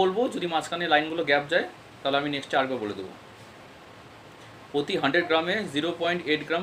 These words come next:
প্রোটিন আছে, আর এটার বেনিফিট লিখে নেন, উপকারিতা। এর মধ্যে আছে ভিটামিন সি এবং ভিটামিন এ,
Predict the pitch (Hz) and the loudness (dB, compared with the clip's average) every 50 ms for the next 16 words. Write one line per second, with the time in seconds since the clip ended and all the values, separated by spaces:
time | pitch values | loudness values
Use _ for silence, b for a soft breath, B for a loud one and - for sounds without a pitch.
0 | 180 - 160 151 156 151 131 107 - - 92 87 - - - - - - - - | -2 -4 -4 -2 -2 -2 -2 -2 -4 -6 -10 -10 -12 -14 -20 -20 -20 -20 -20 -20
1 | - - - - - - - - - - - - - - 113 123 127 131 135 165 | -20 -20 -20 -20 -20 -20 -20 -20 -20 -20 -20 -12 -4 0 4 4 4 6 4 4
2 | 160 143 151 160 160 156 185 175 165 165 170 170 180 220 - - - - - - | 4 2 2 0 0 0 0 0 0 0 0 0 -2 -4 -6 -10 -14 -16 -12 -8
3 | 143 143 151 147 147 143 139 - 202 302 - - - - - - - - - - | -6 -2 0 2 2 2 2 0 -2 -4 -4 -14 -20 -20 -20 -20 -20 -20 -20 -20
4 | - - - - - - - - - - - - - - 143 147 165 180 185 202 | -20 -20 -20 -20 -20 -20 -20 -20 -20 -20 -20 -16 -8 -4 -2 0 2 2 4 4
5 | 196 185 180 202 208 208 165 135 127 127 170 170 180 185 180 - - 180 180 202 | 6 4 4 4 2 0 2 2 2 2 2 0 0 -2 -4 -6 -6 -6 -4 -4
6 | 233 240 - - - - - - - - - - - - - - - 135 135 156 | -6 -6 -8 -12 -20 -20 -20 -20 -20 -20 -20 -20 -20 -20 -16 -8 -4 -4 -2 -2
7 | 165 151 143 139 139 151 156 165 165 160 - 147 151 | -2 0 2 2 2 2 0 -2 -2 -4 -2 0 0